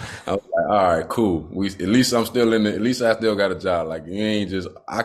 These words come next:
I can deal with that. Just don't cut me all the way out." <laughs> So just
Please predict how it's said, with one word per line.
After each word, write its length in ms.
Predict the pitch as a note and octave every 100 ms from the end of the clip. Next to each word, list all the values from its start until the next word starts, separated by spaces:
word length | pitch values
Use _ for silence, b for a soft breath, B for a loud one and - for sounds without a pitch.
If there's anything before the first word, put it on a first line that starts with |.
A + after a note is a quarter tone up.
| -
I 140 | A2
can 200 | A#2+ G#2
deal 220 | F#2 A#2 G#2+
with 160 | E2+
that. 280 | F2+ F#2 D#2+
Just 180 | F#2+ F2+
don't 260 | G2 G2
cut 200 | - A2
me 100 | F#2
all 140 | F#2+ F#2
the 80 | F2+
way 180 | E2+
out." 360 | F2+ F#2 - - -
<laughs> 60 | F#2+ F2+ B B B B
So 260 | - G2 F2+
just 220 | A2+